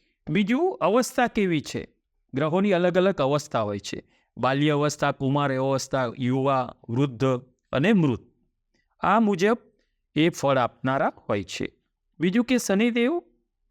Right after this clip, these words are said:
કયા નક્ષત્રમાં છે અને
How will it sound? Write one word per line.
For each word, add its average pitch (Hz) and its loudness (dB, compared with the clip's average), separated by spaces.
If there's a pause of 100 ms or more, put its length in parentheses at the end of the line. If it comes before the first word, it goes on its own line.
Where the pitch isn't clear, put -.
(540)
કયા 226 4
નક્ષત્રમાં 185 0
છે - -10 (640)
અને 220 2